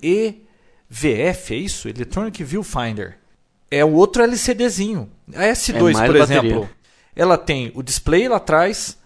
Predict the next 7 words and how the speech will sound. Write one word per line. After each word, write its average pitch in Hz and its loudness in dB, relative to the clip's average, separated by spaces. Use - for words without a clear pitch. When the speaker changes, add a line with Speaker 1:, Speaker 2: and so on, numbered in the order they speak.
Speaker 1:
esse 160 -2
Electronic 214 -2
Viewfinder, 180 -2
o 156 0
motor 190 6
do 240 -2
zoom, 180 -2